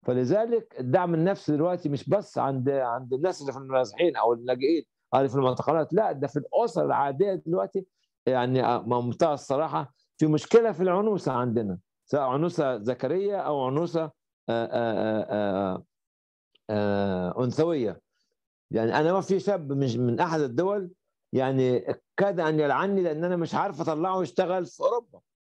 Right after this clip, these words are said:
طب أنا هطلعه إزاي؟ قاعد بيشت-، بقى له ثلاث سنين يقول لي: "عايز أخرج، عايز أخرج، عايز أخرج، عايز أخرج.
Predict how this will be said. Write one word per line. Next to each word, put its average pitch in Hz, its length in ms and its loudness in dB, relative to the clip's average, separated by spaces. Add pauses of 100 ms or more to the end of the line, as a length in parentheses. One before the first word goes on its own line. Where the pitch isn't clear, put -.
(140)
طب 101 100 0
أنا 117 140 4
هطلعه 156 280 4
إزاي؟ 139 440 0 (1000)
قاعد 127 200 0
بيشت-، 131 260 0 (400)
بقى 127 440 2
له 151 60 -2
ثلاث 165 320 0
سنين 160 160 0
يقول 156 180 0
لي: 151 160 -8 (160)
"عايز 135 200 2
أخرج، 123 220 0
عايز 120 180 0
أخرج، 120 200 -2
عايز 120 160 0
أخرج، 120 220 -2
عايز 117 140 -2
أخرج. 127 120 -18